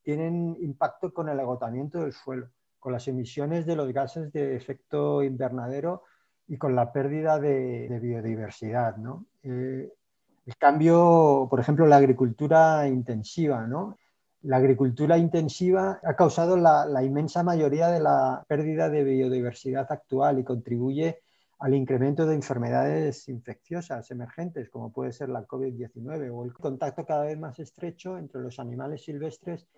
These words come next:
y el ganado, que aumenta el riesgo de, de zoonosis, ¿no? Como ha sido el caso de la,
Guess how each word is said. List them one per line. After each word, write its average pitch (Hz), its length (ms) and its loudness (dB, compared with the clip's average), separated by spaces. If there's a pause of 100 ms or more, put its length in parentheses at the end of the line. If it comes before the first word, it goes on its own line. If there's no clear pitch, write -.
(260)
y 139 80 -10
el 131 100 -4
ganado, 127 500 -6 (340)
que 147 60 -2
aumenta 143 580 4
el 139 100 2
riesgo 143 420 2
de, 123 440 2
de 113 160 -8
zoonosis, 123 680 0
¿no? 131 160 -8
Como 113 180 -8
ha 113 40 -6
sido 113 220 -10
el 104 60 -12
caso 113 300 -8
de 104 120 -8
la, 101 300 -10